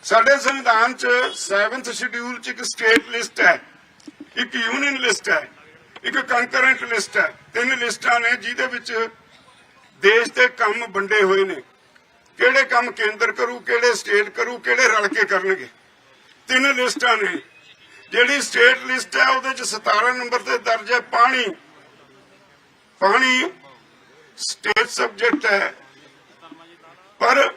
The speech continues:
ਇਹਦੇ ਵਿੱਚ ਕੇਂਦਰ ਸਰਕਾਰ ਦਖਲ ਦੇ ਨਹੀਂ ਸਕਦੀ। ਪਰ ਦਖਲ ਦੇਣ ਵਾਸਤੇ ਉਹਨਾਂ ਨੇ ਕੋਈ ਨਾ ਕੋਈ ਨਵਾਂ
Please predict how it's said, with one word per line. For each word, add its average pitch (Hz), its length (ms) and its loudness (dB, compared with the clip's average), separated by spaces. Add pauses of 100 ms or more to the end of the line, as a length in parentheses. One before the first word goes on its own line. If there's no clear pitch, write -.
(260)
ਇਹਦੇ 240 200 -2
ਵਿੱਚ - 200 -4
ਕੇਂਦਰ 240 340 -2
ਸਰਕਾਰ 247 420 0
ਦਖਲ 247 260 0
ਦੇ 226 220 6
ਨਹੀਂ 254 120 -4
ਸਕਦੀ। 214 360 0 (760)
ਪਰ 247 160 4
ਦਖਲ 226 300 2
ਦੇਣ 247 260 2
ਵਾਸਤੇ 254 360 2
ਉਹਨਾਂ 269 260 0
ਨੇ 269 160 2
ਕੋਈ 247 300 -2
ਨਾ 262 180 0
ਕੋਈ 262 460 0 (1400)
ਨਵਾਂ 240 340 2